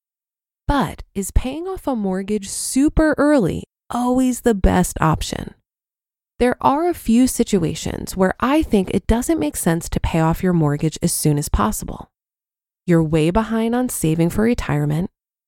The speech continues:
You're tired of being so frugal, or you're renting out a room. Side note, to be clear, I do not recommend paying off a mortgage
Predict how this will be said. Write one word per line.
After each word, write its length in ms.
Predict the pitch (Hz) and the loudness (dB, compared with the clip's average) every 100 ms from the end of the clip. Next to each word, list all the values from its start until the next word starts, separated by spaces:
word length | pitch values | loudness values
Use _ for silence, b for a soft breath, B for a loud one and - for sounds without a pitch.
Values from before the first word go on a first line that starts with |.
| _ _ _ | _ _ _
You're 160 | 185 175 | 0 0
tired 560 | - - 208 247 247 | -4 -4 0 0 2
of 140 | 214 185 | 2 2
being 260 | 190 190 | 0 0
so 240 | 180 165 156 | 0 0 0
frugal, 720 | - 247 285 147 - 208 - _ _ _ _ | 0 0 2 0 -2 -6 -12 _ _ _ _
or 480 | 294 277 160 180 208 | 0 2 -2 -6 -8
you're 220 | 208 208 208 | 2 4 4
renting 480 | 220 247 - 196 | 0 -2 -2 0
out 120 | 160 160 | 0 0
a 60 | |
room. 440 | 160 196 196 73 - _ _ _ _ _ _ _ | 2 2 2 -2 -12 _ _ _ _ _ _ _
Side 440 | - - 254 254 180 | -10 -2 -2 -2 -2
note, 300 | 147 - - _ _ - | -4 -6 -14 _ _ -2
to 140 | 294 | 2
be 160 | 311 339 | 4 4
clear, 380 | - 240 214 220 | 2 2 4 2
I 100 | 185 | 2
do 140 | 175 | 2
not 360 | 165 165 226 269 | 2 4 2 2
recommend 640 | 269 262 220 185 180 175 | 0 2 2 4 2 0
paying 340 | - 202 220 220 | -2 0 -2 0
off 220 | 202 - | 0 0
a 40 | |
mortgage 540 | 170 160 165 180 226 | 0 0 0 -2 -2